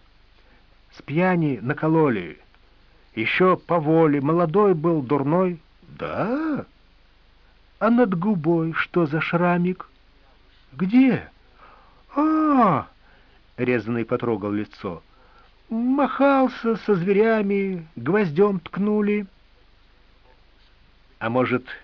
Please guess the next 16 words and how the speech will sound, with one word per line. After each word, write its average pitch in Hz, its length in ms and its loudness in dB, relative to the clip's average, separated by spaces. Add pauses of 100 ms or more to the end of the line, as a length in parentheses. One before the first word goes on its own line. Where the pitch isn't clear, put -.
(760)
ты 127 100 -2
что-то 139 500 -4
выводил?" 135 1080 -2 (540)
Снова 117 380 -2
заулыбался 113 800 -4
своей 113 520 -2
изобличающей 110 920 -4
улыбкой 110 520 -6
Зубач. 107 560 -8 (840)
"Может, 156 480 -2 (640)
там 151 220 0
у 147 60 -2
тебя 147 340 0 (100)
точка 208 480 -2
была, 214 460 0 (400)
вафлерская?" 202 1080 -4